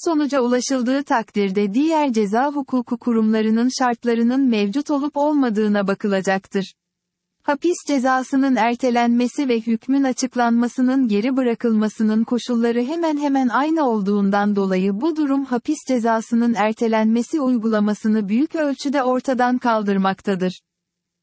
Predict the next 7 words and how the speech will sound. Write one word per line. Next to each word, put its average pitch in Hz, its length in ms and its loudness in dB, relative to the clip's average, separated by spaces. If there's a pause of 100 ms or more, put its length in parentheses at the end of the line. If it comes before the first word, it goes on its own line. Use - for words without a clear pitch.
(160)
Hükmün 330 360 0
açıklanmasının 277 1080 0
geri 233 300 0
bırakılması 202 840 0
hem 302 220 0
ceza 254 440 0
hukuku 220 540 -4